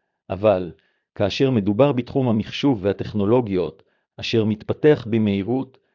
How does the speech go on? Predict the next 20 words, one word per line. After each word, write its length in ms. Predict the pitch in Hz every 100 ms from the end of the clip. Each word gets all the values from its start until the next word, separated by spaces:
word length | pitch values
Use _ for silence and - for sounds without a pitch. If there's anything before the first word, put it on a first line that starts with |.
| _ _
בהחלט 500 | 107 98 - 131 165
ייתכן 420 | 113 113 - 143
שהם 280 | 135 135 120
ראו 220 | 107 143
משהו 420 | 143 135 120 104 101
שאתם 400 | 110 98 127 120
פספסתם, 720 | 110 - 104 87 - - 60 55 - _ _ _ -
ולכן, 520 | 101 98 - 107 98 104 - _ _ -
הם 160 | 131
בוחרים 460 | 113 - 113 139 156
להיעזר 420 | 113 98 95 92
בשירותי 560 | 98 98 104 101 - 139
מחשוב 440 | 120 - 147 135
חיצוניים 640 | - 113 - 101 113 131
המעניקים 600 | 123 104 101 107 - 165
להם 180 | 139 110
פתרונות 560 | 107 101 101 104 147 165
מחשוב 560 | 120 120 - 156 139 113
ושקט 460 | - 117 117 107
נפשי. 500 | 104 - - - 60